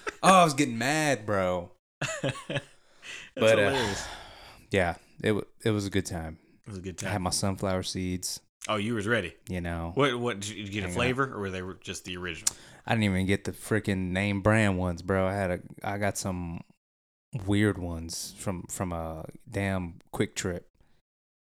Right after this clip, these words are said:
Speaker 2: Were they
Speaker 1: on the
Speaker 2: flavored?
Speaker 1: way. It was salt.
Speaker 2: Just salt.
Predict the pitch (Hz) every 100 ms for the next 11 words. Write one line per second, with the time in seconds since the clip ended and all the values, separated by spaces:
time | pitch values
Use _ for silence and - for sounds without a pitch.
0 | _ 120 95 104 110 117 90 87 87 -
1 | _ _ _ - 135 117 - 165 - -
2 | - _ _ - - 85